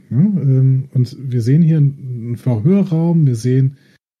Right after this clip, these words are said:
Umkleidekabinen. Es scheint, äh, in Richtung Commonwealth zu gehen. Das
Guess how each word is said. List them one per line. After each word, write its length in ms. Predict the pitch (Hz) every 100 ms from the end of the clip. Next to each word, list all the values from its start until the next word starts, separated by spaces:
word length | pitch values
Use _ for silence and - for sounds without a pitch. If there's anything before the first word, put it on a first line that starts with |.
| -
Umkleidekabinen. 1000 | 151 190 156 151 139 131 127 139 139 135
Es 200 | 127 -
scheint, 440 | - 127 160 143 -
äh, 40 | 131
in 360 | 127 131 127
Richtung 320 | 120 135 127
Commonwealth 560 | 113 139 147 135 143 143
zu 200 | - 127
gehen. 480 | 135 131 143 147 113
Das 220 | 110 -